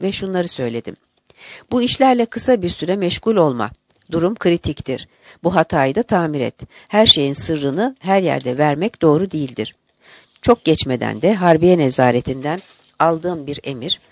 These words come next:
Sivas'taki üçüncü Kolordu Kumandanlığı'na nakledildiğimi, yerime de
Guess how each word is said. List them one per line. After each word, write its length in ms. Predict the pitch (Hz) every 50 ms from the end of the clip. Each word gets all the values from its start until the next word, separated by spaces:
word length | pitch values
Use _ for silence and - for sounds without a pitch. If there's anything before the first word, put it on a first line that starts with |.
| - - -
Sivas'taki 680 | - - - 240 226 226 226 - - 214 214 - 220 175
üçüncü 380 | 190 - - 196 196 185 226
Kolordu 460 | - - - 196 185 165 147 123 143
Kumandanlığı'na 840 | - - 156 147 147 135 135 131 139 131 127 127 123 123 135 160 180 180
nakledildiğimi, 840 | 175 180 - - 143 135 131 120 113 110 117 107 101 104 143 214 - _ _ _ _ _ _ _ _ -
yerime 400 | 165 190 196 208 208 226 240 233
de 160 | - 220 226